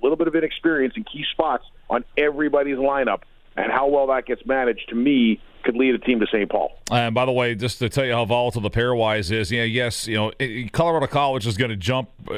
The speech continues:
Speaker 2: a, a bunch of spots when they sweep North Dakota, uh, under those circumstances that, at any point. But,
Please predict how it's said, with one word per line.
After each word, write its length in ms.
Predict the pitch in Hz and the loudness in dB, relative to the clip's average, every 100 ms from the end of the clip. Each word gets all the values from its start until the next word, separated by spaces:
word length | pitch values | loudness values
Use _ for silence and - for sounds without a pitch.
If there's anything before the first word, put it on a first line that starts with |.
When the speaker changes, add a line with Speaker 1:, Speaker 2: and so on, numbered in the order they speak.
| - | -4
Speaker 2:
a, 60 | 120 | -2
a 120 | 110 | 0
bunch 300 | 98 131 117 | 0 0 -2
of 60 | |
spots 440 | - - 131 131 - | -2 0 0 0 -2
when 100 | 120 | -2
they 120 | 110 | -2
sweep 280 | - 131 101 | -2 -4 0
North 200 | 120 110 | -2 -2
Dakota, 540 | 104 127 127 113 113 - | -2 0 2 0 -2 -4
uh, 100 | 131 | -2
under 200 | 131 123 | 0 0
those 180 | 117 110 | 0 0
circumstances 760 | 127 123 113 98 117 113 113 95 | 0 0 -2 -2 -2 -2 -4 -4
that, 160 | 120 | 0
at 120 | 120 | -2
any 200 | 113 131 | 0 -4
point. 380 | 110 92 104 104 | -4 -2 0 0
But, 180 | 117 | 0